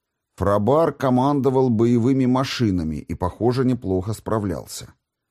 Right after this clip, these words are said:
Каменные кистени проделывали широкие бреши в рядах наступающей орды, но ударяли они нечасто, и ясно было, что тварей этим не удержать.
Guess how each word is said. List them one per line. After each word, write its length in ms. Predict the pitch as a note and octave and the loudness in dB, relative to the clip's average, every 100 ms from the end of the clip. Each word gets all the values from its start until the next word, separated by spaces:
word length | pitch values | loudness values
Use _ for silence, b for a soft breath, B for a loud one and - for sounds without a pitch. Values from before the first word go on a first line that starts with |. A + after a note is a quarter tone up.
| _ - | _ -4
Каменные 640 | G2+ B2 C3 B2+ B2+ B2 | 0 2 4 4 4 2
кистени 680 | - B2+ - - A#2+ C3 C#3 | 0 -2 -2 0 2 4 2
проделывали 800 | - G2+ G#2 B2 B2+ B2 A#2+ A2+ | 0 0 2 2 2 2 2 0
широкие 640 | - A2 B2 B2 A2 A2 | 0 0 2 0 0 -2
бреши 680 | F2+ E2 A#2+ D3 - B2+ B2 B B | -2 0 0 0 0 0 0 B B
в 80 | F2 | -2
рядах 420 | A2 F2 A#2 A#2 | 0 2 0 0
наступающей 920 | G#2+ A2 G#2+ F#2 G#2 A2 G#2+ - G#2 | -4 -4 -6 -2 0 2 0 -2 -2
орды, 500 | G#2 G#2+ F#2+ G#2+ D2+ b b b | 0 0 -2 -2 -4 b b b
но 240 | D#2 A2 B2+ | -2 2 2
ударяли 480 | B2 A#2 C#3 D#3+ | 2 2 4 4
они 300 | C#3+ B2 A#2 | 4 4 2
нечасто, 920 | G2+ B2 C#3 - G#2+ F#2+ E2+ - D2+ - _ - | 2 0 -2 -2 0 0 -2 -8 -12 -12 _ -8
и 100 | E2 | -4
ясно 460 | F2+ B2+ C#3 B2+ | 0 0 0 -2
было, 320 | A2+ A2 G2 | 0 0 0
что 220 | E2+ - F2 | -4 -6 -10
тварей 500 | - G2 A#2 A#2 A#2 | -4 0 0 0 -2
этим 480 | - E2+ - F#2 | -4 -6 -4 -4
не 80 | F2+ | 0
удержать. 800 | F#2 E2+ F#2+ E2 E2+ D2+ - - | 0 0 -4 -4 -6 -8 -12 -20